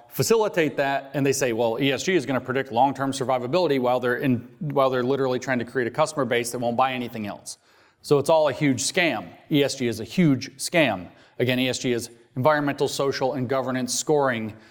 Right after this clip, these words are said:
for investment capital in, uh, the corporate sector that's then reinforced in the public sector. Our S E C here in the United States is already trying to back up E S G compliance.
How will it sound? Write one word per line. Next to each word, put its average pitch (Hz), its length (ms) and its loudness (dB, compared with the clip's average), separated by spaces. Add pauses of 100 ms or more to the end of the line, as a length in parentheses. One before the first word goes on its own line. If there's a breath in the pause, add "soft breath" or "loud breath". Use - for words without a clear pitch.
(160 loud breath)
for 135 200 2
investment 127 560 -4
capital 113 540 -4 (600 soft breath)
in, 120 380 2 (320)
uh, 117 360 4
the 123 120 -6
corporate 160 380 -4
sector 123 340 -2
that's 117 200 -4
then 123 180 -2
reinforced 127 640 -2
in 123 60 -4
the 120 40 -4
public 139 320 -4
sector. 113 320 -6
Our 107 160 -2
S 139 240 -2
E 120 80 0
C 113 480 -2 (220 loud breath)
here 120 200 0
in 113 60 0
the 113 80 -6
United 110 300 -4
States 110 280 -6
is 110 120 -10
already 107 540 -2 (220 soft breath)
trying 113 280 -2
to 110 80 -4
back 113 380 -2
up 113 220 -2
E 120 140 0
S 107 120 -4
G 107 200 -8
compliance. 110 800 -2